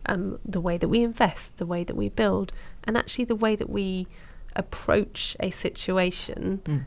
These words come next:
Speaker 1: then, uh, then we can survive it. If you, if it's, "Okay, well, I need to draw the reins in a little bit now, and I've got that flexibility within my business to be able to do that," then it's okay, you know, I worry about tomorrow and,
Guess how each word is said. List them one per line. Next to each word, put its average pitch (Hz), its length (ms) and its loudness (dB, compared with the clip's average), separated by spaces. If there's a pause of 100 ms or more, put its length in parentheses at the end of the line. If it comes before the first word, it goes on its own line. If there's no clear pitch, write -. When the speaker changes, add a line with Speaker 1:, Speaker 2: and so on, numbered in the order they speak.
(160)
Speaker 1:
then, 214 160 2
uh, 208 140 2 (160)
then 220 160 4
we 214 100 6
can 220 160 0
survive 247 540 2
it. - 180 4
If - 160 -2
you, 220 140 2 (120)
if 202 300 -2
it's, 214 260 0 (280)
"Okay, 226 240 2
well, 208 320 4 (360)
I 208 60 -2
need 208 200 0
to 202 100 -4
draw 208 240 2
the 208 80 2
reins 208 340 4
in 185 80 6
a 185 60 6
little 180 240 0
bit 185 260 2
now, 185 340 2
and 196 140 2
I've 185 160 2
got - 220 0
that 196 300 2
flexibility 190 760 0
within 180 260 -2
my 180 120 -4
business 190 480 0
to - 80 -14
be 185 80 2
able 190 320 4
to - 180 -2
do 190 200 2
that," 214 260 2 (400)
then 202 400 6 (240)
it's - 180 -2
okay, 214 220 0
you 214 80 0
know, 175 160 6
I - 20 6
worry 202 260 8
about 202 320 4
tomorrow 202 520 4
and, 185 260 4